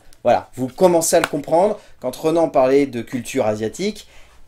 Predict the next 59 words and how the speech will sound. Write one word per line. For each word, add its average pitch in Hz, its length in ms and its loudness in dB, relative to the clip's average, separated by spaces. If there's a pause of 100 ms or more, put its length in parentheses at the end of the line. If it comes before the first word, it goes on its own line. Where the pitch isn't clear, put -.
(280)
en 143 120 4
V 143 180 4
O, 185 160 6
ils 135 160 -2
ont 127 60 -2
vraiment 131 260 0
privilégié 139 880 -4 (100)
un 123 80 -6
casting 175 380 -8
quasi 127 240 -4
cent 170 240 -4
pour 170 200 -14
cent 160 200 -8
culture 131 320 -8
asiatique, 117 400 -8
ce - 80 -10
que 127 80 -8
je 117 80 -10
trouve 135 160 -4
être 127 120 -2
un 117 60 0
très - 160 -8
bon 143 160 -2
choix. 156 260 -2 (220)
Perso, 160 560 -2 (160)
euh, 110 260 -4 (120)
Aquafina 147 640 0
dans 135 140 -2
le 110 40 -6
rôle 117 140 -6
de 120 80 -6
Sisu, 123 340 -10
j'adore. 113 480 -6 (380)
C'est - 180 -12
une 110 180 -6
actrice 127 440 -8
qui, 110 340 -12 (120)
parfois, 208 360 0
peut 170 80 -2
être 151 140 0
assez 151 240 -4
insupportable, 156 680 -2 (600)
mais 120 240 -2
que - 60 -8
je - 40 -6
trouve 156 160 -10
ici - 220 -8
très - 260 0
juste. 151 300 -6
Kelly 131 160 -4
Marie 123 220 -2
Tran 131 160 -4
dans 117 100 -4
le 110 80 -4
rôle 107 140 -4
de 110 40 -4
Raya, 110 240 -4
pour 104 140 -14
moi, 104 180 -8